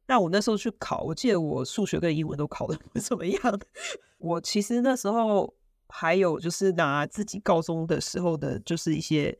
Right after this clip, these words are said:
在台湾高中的那个毕业证书，然后学历证明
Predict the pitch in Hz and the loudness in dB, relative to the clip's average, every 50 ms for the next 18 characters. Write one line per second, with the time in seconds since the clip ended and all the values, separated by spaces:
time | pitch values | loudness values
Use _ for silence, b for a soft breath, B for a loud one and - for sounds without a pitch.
0 | _ _ - 190 180 - - - 127 139 156 151 143 - - - - - - - | _ _ 0 0 0 2 0 -2 0 0 0 0 0 0 -2 -2 -4 -6 -6 -6
1 | - - - 107 98 - - - - 170 160 139 - - - - - 73 85 - | -4 -2 -2 -2 -2 -2 -4 -4 -2 -2 -2 0 0 0 -2 -2 -2 -4 -8 -10
2 | - - _ _ _ _ _ _ _ - 208 185 175 170 - - 165 139 143 - | -14 -16 _ _ _ _ _ _ _ 2 4 4 4 4 2 2 0 0 0 -2
3 | - - 156 - 117 - - 147 151 165 175 - - - 156 - 160 170 156 - | -6 -8 -8 -8 -6 -4 -2 0 0 0 0 -2 -2 -2 0 0 0 -2 -2 0
4 | - 156 151 196 - - | 0 0 0 -2 -6 -12